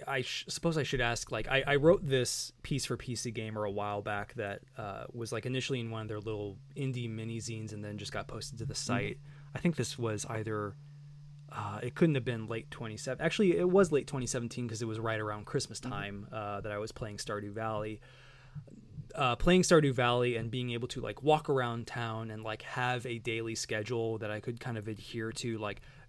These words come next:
Speaker 1: gotta get up, gotta
Speaker 2: Mm.
Speaker 1: feed the cows, gotta go to town, gotta fish, gotta do all these things and meet
Speaker 2: <clears throat>
Speaker 1: these short-term and long-term goals.
Speaker 2: Mm.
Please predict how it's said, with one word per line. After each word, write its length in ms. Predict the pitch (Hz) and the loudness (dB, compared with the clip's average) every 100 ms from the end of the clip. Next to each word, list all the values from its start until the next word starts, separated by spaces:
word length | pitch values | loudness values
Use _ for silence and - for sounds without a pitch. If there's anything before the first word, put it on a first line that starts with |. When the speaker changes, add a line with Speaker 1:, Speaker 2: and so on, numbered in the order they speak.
| - | 4
Speaker 1:
gotta 220 | 120 135 | 6 6
get 160 | 139 | 6
up, 240 | 107 95 - | 2 -2 -4
gotta 380 | - 110 110 107 | 0 2 2 -2
Speaker 2:
Mm. 40 | 95 - | -4 -6
Speaker 1:
feed 240 | 127 123 | -2 0
the 80 | 120 | -2
cows, 460 | - 98 - - | -2 -2 -2 -8
gotta 400 | - 117 107 107 | -4 0 2 0
go 200 | 101 123 | 0 0
to 60 | 123 | 0
town, 360 | - 123 117 117 | 0 0 0 0
gotta 200 | 110 110 | 0 0
fish, 480 | - 135 127 - - | 4 4 2 -2 -2
gotta 240 | 110 104 104 | 0 0 0
do 160 | 113 | -2
all 100 | 113 | 0
these 160 | 113 113 | 0 -2
things 280 | 110 107 110 | -4 -4 -4
and 100 | 107 | -2
meet 180 | 113 | -2
Speaker 2:
<clears throat> 20 | 147 | -2
Speaker 1:
these 300 | 123 - - - - | -4 -6 -6 -8 -8
short-term 560 | - 156 143 151 139 | 4 6 6 2 2
and 140 | 123 113 | 2 0
long-term 500 | 107 107 - 101 98 | 0 -2 -6 -6 -4
goals. 400 | 104 98 98 | -2 -2 -4
Speaker 2:
Mm. 40 | 92 | -8